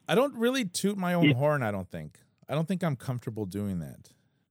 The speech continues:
Speaker 1: Seriously, like, I may be
Speaker 2: <laughs>
Speaker 1: facetious in conversations with friends saying, "Oh, I can do this."
Speaker 2: Yeah, yeah.
Speaker 1: But i-, it's, it's, I say it joking. Like, I don't say it's, like, I, I mean, I, we p-, probably both know people that need to,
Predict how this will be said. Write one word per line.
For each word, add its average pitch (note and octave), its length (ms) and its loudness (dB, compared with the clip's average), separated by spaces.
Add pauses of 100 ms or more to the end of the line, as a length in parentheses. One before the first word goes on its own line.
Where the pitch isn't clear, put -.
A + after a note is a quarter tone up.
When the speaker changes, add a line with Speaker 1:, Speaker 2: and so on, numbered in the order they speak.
(720)
Speaker 1:
Seriously, C#3 600 0
like, A2+ 200 4
I D3+ 100 2
may F#3+ 160 0
be E3 180 -2
Speaker 2:
<laughs> - 80 -12
Speaker 1:
facetious G2+ 680 -6 (540)
in G2+ 160 -6
conversations G#2 760 -4
with F#2 140 -6
friends F2 320 -8
saying, E2+ 200 -8
"Oh, E2+ 160 -4
I D#2+ 120 -6
can - 160 -14
do E2 140 -6
this." D2+ 220 -10 (200)
Speaker 2:
Yeah, B2+ 240 4 (260)
yeah. - 120 -4
Speaker 1:
But G2 180 0 (260)
i-, F#2+ 40 -6 (160)
it's, G#2+ 220 -6
it's, - 360 -10
I G2+ 100 -4
say B2+ 300 0
it D#2 180 -8
joking. G#2 400 -6
Like, F2+ 160 -4
I F#2+ 80 -6
don't A#2 200 -4
say G#2 200 -6
it's, - 320 -10
like, G2 160 -8
I, D3+ 240 0
I A#2+ 80 -2
mean, G#2+ 220 -2
I, G#2 100 -4 (140)
we A2 120 -6
p-, - 240 -16 (120)
probably G2 240 -6
both F2+ 260 -8
know E2+ 140 -8
people E2+ 320 -12
that D#2+ 320 -10 (340)
need A2+ 440 -4
to, - 160 -8